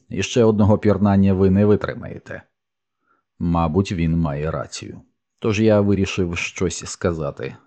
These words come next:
Це може подарувати мені кілька секунд, але якщо вас от-от утоплять у тазу, кожна секунда життя відчувається безцінною. "Гаразд", прохрипів я. "Скажу, але накажіть своїм хлопцям відпустити мене".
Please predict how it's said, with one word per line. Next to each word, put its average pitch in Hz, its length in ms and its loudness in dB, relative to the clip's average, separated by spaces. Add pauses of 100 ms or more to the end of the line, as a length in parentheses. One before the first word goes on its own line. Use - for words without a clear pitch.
Це 98 200 2
може 98 300 4
подарувати 95 680 2
мені 95 240 2
кілька 92 320 -4
секунд, 101 480 0
але 90 180 2
якщо 92 420 -2
вас 90 220 -2
от-от 92 340 -2
утоплять 90 580 -2
у 87 60 -4
тазу, 92 380 -2 (120)
кожна 92 380 -2
секунда 90 480 0
життя 87 440 0
відчувається 80 640 -4
безцінною. 62 840 -8 (920)
"Гаразд", - 720 -8 (140)
прохрипів 73 640 -10
я. - 340 -14 (180)
"Скажу, 123 640 0
але 117 200 4
накажіть 117 480 0
своїм 120 320 2
хлопцям 113 500 0
відпустити - 680 -4
мене". - 400 -12